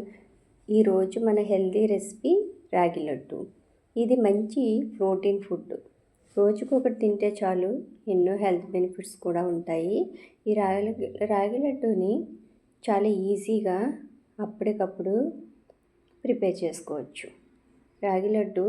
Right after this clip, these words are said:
పిల్లల దగ్గర నుండి పెద్దవాళ్ళ వరకు ఎవరైనా సరే రోజుకొక లడ్డు తింటే చాలు, ఎన్నో హెల్త్ బెనిఫిట్స్ ఉన్నాయి. ఈ రాగి లడ్డుని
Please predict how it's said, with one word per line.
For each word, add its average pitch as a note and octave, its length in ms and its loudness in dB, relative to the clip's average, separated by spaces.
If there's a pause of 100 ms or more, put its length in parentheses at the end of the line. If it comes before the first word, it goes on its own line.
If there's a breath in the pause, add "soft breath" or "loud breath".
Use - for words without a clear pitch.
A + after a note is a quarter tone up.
(120)
పిల్లల F#3+ 440 0
దగ్గర F3+ 320 -4
నుండి G3 220 -4
పెద్దవాళ్ళ E3+ 540 -4
వరకు E3+ 400 -8 (520 loud breath)
ఎవరైనా F3+ 520 -2
సరే F3+ 320 -4 (100)
రోజుకొక F3+ 580 -4
లడ్డు F3 340 -4
తింటే F3+ 400 -6
చాలు, E3 360 -6 (160)
ఎన్నో F3+ 280 0
హెల్త్ F3+ 340 -6
బెనిఫిట్స్ F3 520 -6
ఉన్నాయి. E3 460 -6 (1300 loud breath)
ఈ A3 140 0
రాగి G#3+ 320 2
లడ్డుని G#3 440 0